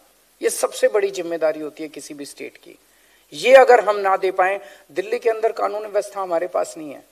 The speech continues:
दिल्ली एक हाफ स्टेट है, लेकिन पंजाब फुल स्टेट है, पंजाब के अंदर कानून व्यवस्था हमारे पास है। तो हमें फक्र होगा अगर शिक्षा, स्वास्थ्य, बिजली, पानी के साथ साथ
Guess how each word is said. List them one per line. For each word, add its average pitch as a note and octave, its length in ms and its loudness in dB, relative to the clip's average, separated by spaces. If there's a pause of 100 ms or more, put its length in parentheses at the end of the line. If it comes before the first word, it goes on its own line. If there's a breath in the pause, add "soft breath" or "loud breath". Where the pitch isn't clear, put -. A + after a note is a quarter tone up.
(340)
दिल्ली F3+ 280 -2
एक F#3+ 160 -6
हाफ E3+ 280 2
स्टेट C#3+ 300 -8
है, A2 120 -12 (400 soft breath)
लेकिन G3 200 0
पंजाब F3+ 480 4
फुल F#3+ 240 -6
स्टेट D#3+ 320 -10
है, A#2 160 -12 (100)
पंजाब F3 380 4
के G3+ 80 -4
अंदर F#3+ 220 -2
कानून F3+ 340 -2
व्यवस्था F3 300 -6
हमारे D3+ 320 -4
पास C3+ 280 -8
है। - 100 -20 (480 soft breath)
तो F3+ 100 0
हमें G3+ 320 -2
फक्र - 460 2
होगा F#3+ 320 4
अगर F#3+ 460 2 (380 loud breath)
शिक्षा, G#3 560 2
स्वास्थ्य, F3+ 640 0
बिजली, F3 380 -8
पानी F#3+ 340 0
के F#3+ 140 -6
साथ E3 260 0
साथ E3 320 0